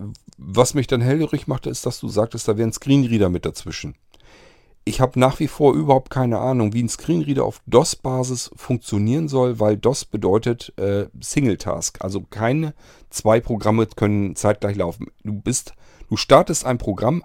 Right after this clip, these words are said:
arbeitest mit dem Programm, kannst nirgendwo hin wechseln oder so. Es läuft kein weiteres Programm. So, und wenn du mit dem Programm dann fertig bist,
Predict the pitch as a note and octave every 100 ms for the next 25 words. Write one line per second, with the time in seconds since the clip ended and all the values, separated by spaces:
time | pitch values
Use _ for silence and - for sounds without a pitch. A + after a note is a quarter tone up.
0 | - G#2 A#2+ D3+ D3 - C#3 C3 B2 -
1 | A#2+ A#2 G#2 - G#2 - A#2+ D#3 G#3 -
2 | C3+ B2 G2 A#2+ - D3+ C3+ A#2+ A#2 A#2
3 | A2+ - - - - A#2+ - A2 D#3+ G#3
4 | - - B2+ E3+ E3 A2+ B2 B2 B2 -
5 | - A2 G#2 E2 E2+ - F#2 F#2 G#2+ G#2+
6 | G#2+ B2 A#2 A#2 G#2+ A#2 A2 G2+ - D#3
7 | G3+ D#3+ - E3+ -